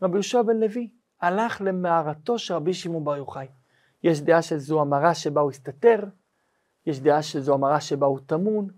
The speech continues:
מה שנקרא היום ציון הרשב"י במירון. זה כבר היה שנים אחרי רבי שמעון בר יוחאי. רבי יהושע בן לוי היה דור אחד אחרי רבי שמעון. אבל הוא הלך לשם להתפלל. ומי הוא פוגש שם?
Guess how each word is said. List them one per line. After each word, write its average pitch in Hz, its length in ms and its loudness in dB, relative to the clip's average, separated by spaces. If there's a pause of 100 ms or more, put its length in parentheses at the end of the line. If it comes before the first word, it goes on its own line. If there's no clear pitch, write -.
(140)
מה - 60 -20
שנקרא 123 420 -6
היום 151 300 0
ציון 160 300 -2
הרשב"י 147 460 -2
במירון. 156 540 0 (680)
זה 190 60 -8
כבר 220 120 8
היה 202 180 10
שנים 220 400 2
אחרי 214 200 0
רבי 160 160 0
שמעון 170 260 -4
בר 160 60 2
יוחאי. 156 360 0
רבי - 420 -16
יהושע 147 220 -2
בן 160 140 0
לוי 156 180 0
היה 170 200 6
דור 180 300 4
אחד 170 240 0
אחרי 170 200 -4
רבי 160 180 0
שמעון. 208 360 -4 (1040)
אבל - 100 0
הוא 254 100 8
הלך 285 180 6
לשם 262 300 2
להתפלל. 240 440 2 (500)
ומי 160 260 2
הוא 294 140 4
פוגש 196 340 2
שם? 202 140 -4